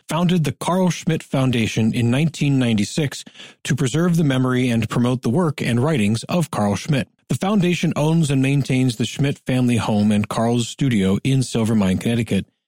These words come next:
and they offer exhibitions as well as private showings of the many Carl Schmitt works still housed at the studio.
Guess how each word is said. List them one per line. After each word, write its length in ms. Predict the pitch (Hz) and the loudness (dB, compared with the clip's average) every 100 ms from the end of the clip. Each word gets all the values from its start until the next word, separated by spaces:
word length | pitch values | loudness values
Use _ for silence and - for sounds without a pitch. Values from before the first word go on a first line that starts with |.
| - - | -20 -4
and 100 | 135 | 0
they 60 | 143 | 0
offer 300 | 196 190 160 | 0 0 -2
exhibitions 720 | 156 - 143 123 - 120 110 | -2 -2 -2 0 0 0 0
as 220 | 127 110 | -2 -2
well 200 | 127 143 | -2 0
as 120 | 131 | -2
private 400 | - - 139 143 | -4 -2 -2 -2
showings 480 | - 160 160 104 98 | -2 -2 0 2 0
of 100 | 101 | 0
the 60 | 104 | 2
many 300 | 113 143 139 | 2 2 0
Carl 340 | - 123 123 | -2 -2 -2
Schmitt 360 | 113 117 104 - | -2 -2 -2 0
works 380 | 139 127 - - | -2 -2 -4 -12
still 380 | - - 135 117 | -10 -2 0 0
housed 520 | 101 151 117 110 120 | 0 0 0 0 -2
at 120 | 98 | -2
the 80 | 107 | -4
studio. 420 | - 196 127 85 | -2 0 0 -2